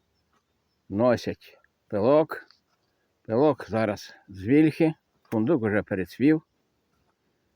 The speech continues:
І носять воду, бо в них розплід. Ось вода, вони її наполовину надібрали. А завтра вона буде холодна,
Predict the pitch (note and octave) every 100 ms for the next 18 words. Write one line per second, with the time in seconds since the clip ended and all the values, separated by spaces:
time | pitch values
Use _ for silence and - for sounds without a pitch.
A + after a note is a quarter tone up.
0 | _ _ _ _ _ _ _ _ _ _
1 | _ _ _ _ - - G3+ F#3 F#3 F3
2 | E3+ G3 E3+ G2 - _ _ _ _ _
3 | _ _ _ _ _ G#2+ G#2+ A2+ D#3+ G3
4 | - _ _ _ _ _ _ B2 D#3+ -
5 | G#2+ G#2+ - _ _ _ _ _ _ _
6 | _ _ _ _ _ _ _ _ _ _
7 | D#3+ C#3 - A2+ A2+ D#3+ G3 F3+ - A#2
8 | B2 A#2+ A2 G#2+ A#2 A#2 A2 G#2 F2+ F#2+
9 | D3+ F3 E3 - _ _ _ _ _ _
10 | _ _ _ - _ _ _ _ _ _
11 | _ _ _ _ _ _ _ _ _ _
12 | _ _ _ _ _ _ _ _ _ _
13 | _ _ _ _ _ _ _ _ _ _
14 | _ - G2+ G2+ F#3+ A3 G3 G3+ G3 D3+
15 | D3 D3 - C#3 C#3 A2+ F#2